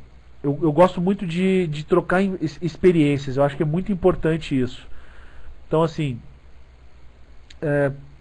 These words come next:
coloquem, é, coloquem, é, o nome de vocês lá no Facebook. Coloquem o nome da loja de vocês, todo mundo que tem loja, tá? Só colocar o nome da loja que a gente divulga.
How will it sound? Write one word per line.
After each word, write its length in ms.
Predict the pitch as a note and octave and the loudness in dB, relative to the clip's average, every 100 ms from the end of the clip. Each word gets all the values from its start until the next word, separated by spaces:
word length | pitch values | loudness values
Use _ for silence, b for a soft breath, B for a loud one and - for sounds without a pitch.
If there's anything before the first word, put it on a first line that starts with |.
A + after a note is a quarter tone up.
| - | -6
coloquem, 760 | - E3 F3 G#3 G#3+ F#3+ F3 D#3+ | 2 6 6 6 2 0 -2 -6
é, 220 | C#3+ C#3+ C#3 | -4 -2 -2
coloquem, 960 | D3+ D3 E3+ F#3 F3 E3 D3+ D3 C#3 C3 | 2 6 6 4 -4 -2 -4 -8 -8 -2
é, 80 | C#3 | 0
o 100 | C#3+ | 0
nome 240 | C#3+ D3 | 0 -2
de 80 | C#3+ | -2
vocês 440 | C#3+ C#3 C#3+ C#3+ | -2 2 4 4
lá 180 | C#3 C3+ | 4 2
no 240 | C3+ C3 | 0 -4
Facebook. 840 | B2 C#3 C#3 A#2+ C3+ E3+ E3+ G#3 G3+ b b b b b b b b - - - - - - - - | -2 -2 -2 -2 2 2 2 -6 -8 b b b b b b b b -20 -20 -20 -18 -16 -12 -12 -2
Coloquem 440 | D#3+ E3 F#3+ G#3 | 4 4 4 0
o 40 | |
nome 200 | F#3 G3+ | 2 2
da 120 | G3+ F#3 | 6 6
loja 440 | E3 E3 F#3 E3 | 8 8 6 4
de 60 | D3+ | -2
vocês, 280 | C#3 F3 | -2 -2
todo 180 | D#3+ F3 | 0 0
mundo 160 | E3+ F#3 | 0 -6
que 120 | F3+ | -2
tem 200 | - F#3 | 0 2
loja, 580 | F3 C#3+ D3+ D#3 F3+ F#3 - - - - | 6 8 8 6 0 -4 -10 -16 -14 -10
tá? 320 | A#2 A#2 C#3+ D3+ - b b b b - | -6 -4 -4 -8 -16 b b b b -16
Só 240 | - F3+ | 0 2
colocar 320 | G3 F#3+ F3 | 4 4 4
o 60 | E3 | 2
nome 180 | E3 D#3+ | 2 4
da 100 | D3 | 6
loja 580 | C#3 D3+ D#3+ F3 F3 - - - - | 8 8 6 4 -2 -6 -16 -18 -6
que 120 | D3+ | 0
a 60 | C#3 | 2
gente 240 | D#3 C#3 | 0 -2
divulga. 600 | E3 C3 D#3 F3+ F#3 G3+ | -2 0 2 6 4 4